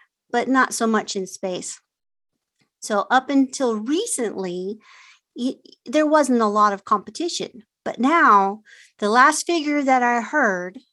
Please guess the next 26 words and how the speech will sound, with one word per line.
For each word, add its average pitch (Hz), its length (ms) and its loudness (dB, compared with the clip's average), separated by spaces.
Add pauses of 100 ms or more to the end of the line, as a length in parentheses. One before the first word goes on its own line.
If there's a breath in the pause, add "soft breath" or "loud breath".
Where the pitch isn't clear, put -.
(100)
was 214 420 0
about 196 400 -2
seventy-two 247 760 -2
to 233 100 -10
seventy-four 226 680 -4
countries 202 640 -4
had 190 280 -4
space 214 540 -4 (340 soft breath)
programs 262 720 0
that 196 180 -4
they 196 140 -2
were 196 100 -8
starting. 240 600 -2 (300 soft breath)
So 202 380 0
all 247 220 8
of 311 100 2
a 320 60 0
sudden, 294 320 0
you 214 220 0
went 208 260 -2
from 196 480 -4 (420 soft breath)
the 190 60 -12
United 190 400 -2
States 294 300 -6
and 311 100 0
Russia 208 580 0